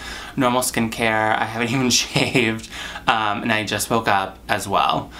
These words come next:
And my hair is a complete mess, but that's kind of, like, what we want for this look right now.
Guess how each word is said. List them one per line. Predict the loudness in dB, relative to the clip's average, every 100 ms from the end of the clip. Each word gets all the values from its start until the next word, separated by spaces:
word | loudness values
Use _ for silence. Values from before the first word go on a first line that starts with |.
| -18 -18 -8
And | 0 2 2 0 -2
my | -2 -2
hair | 0 0 0 -2
is | -2
a | -2
complete | -2 -4 -4 0
mess, | 0 0 -2
but | -2
that's | -2 -2
kind | -2 -2
of, | 0
like, | 0
what | 0
we | 0
want | 0 0 2 -4 -6
for | -2 -2
this | 0 -2
look | -2 -4 -2
right | -4 -2
now. | -4 -4